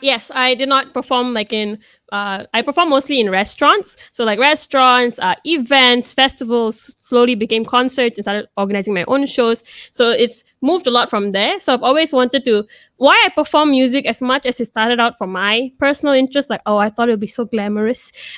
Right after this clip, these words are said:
When I met E T Ideas around one of the days when I was listening to the radio, and I really loved the songs on the radio, but I felt like a lot of the songs were about, meanings about love and heartbreak. And, like,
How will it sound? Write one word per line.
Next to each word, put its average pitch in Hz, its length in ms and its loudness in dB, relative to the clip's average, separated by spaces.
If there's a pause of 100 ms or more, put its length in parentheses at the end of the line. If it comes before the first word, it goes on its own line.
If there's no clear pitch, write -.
When 269 160 4
I 247 100 6
met 285 260 4
E 262 120 0
T 262 180 2
Ideas 226 380 2
around 240 340 6
one 247 160 4
of 269 80 0
the 240 80 6
days 220 360 4
when 196 100 -2
I - 20 2
was 208 120 -2
listening 302 280 2
to - 80 -6
the 196 100 0
radio, 208 400 2 (380)
and 285 100 4
I 302 120 4
really 349 280 2
loved 240 200 4
the 202 60 0
songs 214 300 -2
on 196 60 -4
the 185 80 -2
radio, 220 260 2
but 196 100 -4
I 208 80 0
felt 302 220 0
like 240 160 -2
a 214 80 0
lot 262 220 4
of 330 80 0
the 262 80 2
songs 254 360 0
were 220 120 0
about, 196 420 -2
meanings 277 400 2
about 190 220 -2
love 320 380 6
and 226 100 -2
heartbreak. 302 580 0 (300)
And, 262 180 2
like, 254 240 4